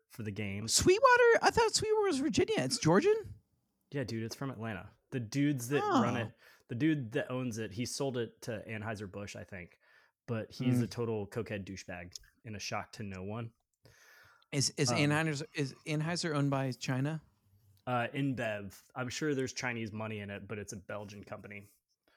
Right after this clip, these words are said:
Speaker 1: Um,
Speaker 2: Oh,
Speaker 1: or a
Speaker 2: God.
Speaker 1: Dutch company.
Speaker 2: Well,
Speaker 1: So
Speaker 2: you keep, so Jeffrey keeps jacking off on camera. Th-, that you hear it. So Jeffrey has, like,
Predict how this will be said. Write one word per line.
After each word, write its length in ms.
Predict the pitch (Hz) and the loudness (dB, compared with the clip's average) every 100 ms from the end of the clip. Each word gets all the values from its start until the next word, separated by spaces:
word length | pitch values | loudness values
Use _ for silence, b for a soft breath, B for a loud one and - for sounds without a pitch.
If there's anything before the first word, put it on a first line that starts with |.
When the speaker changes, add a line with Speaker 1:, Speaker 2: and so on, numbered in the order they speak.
| B B B B B - - | B B B B B -6 -2
Speaker 1:
Um, 760 | 127 113 107 104 101 104 98 - _ _ _ _ | 0 0 -2 -4 -6 -8 -10 -14 _ _ _ _
Speaker 2:
Oh, 340 | 180 196 143 107 | 4 6 6 2
Speaker 1:
or 100 | 135 | 2
a 60 | 131 | 4
Speaker 2:
God. 220 | 147 147 | 4 4
Speaker 1:
Dutch 200 | 123 135 | 4 0
company. 440 | - 127 113 107 101 _ _ | 0 -2 -2 -6 -10 _ _
Speaker 2:
Well, 60 | 135 | 2
Speaker 1:
So 200 | 135 165 | 6 6
Speaker 2:
you 60 | 139 | 6
keep, 260 | - - - - 170 | 2 -2 -6 -12 -2
so 60 | |
Jeffrey 240 | 151 214 226 | 4 4 6
keeps 220 | 214 - | 2 2
jacking 420 | - 190 139 143 | 4 4 6 6
off 140 | 135 - | 6 4
on 360 | 135 135 127 | 4 6 6
camera. 260 | 113 151 117 | 4 0 -2
Th-, 140 | 156 - | -6 0
that 240 | 151 156 - - b b b b b | 2 2 -2 -20 b b b b b
you 160 | 139 | 2
hear 240 | 127 147 147 | 8 10 10
it. 200 | - - | 8 4
So 120 | 151 | 4
Jeffrey 360 | 135 180 233 208 | 8 8 8 6
has, 280 | 165 147 139 | 8 8 8
like, 280 | 127 120 | 4 4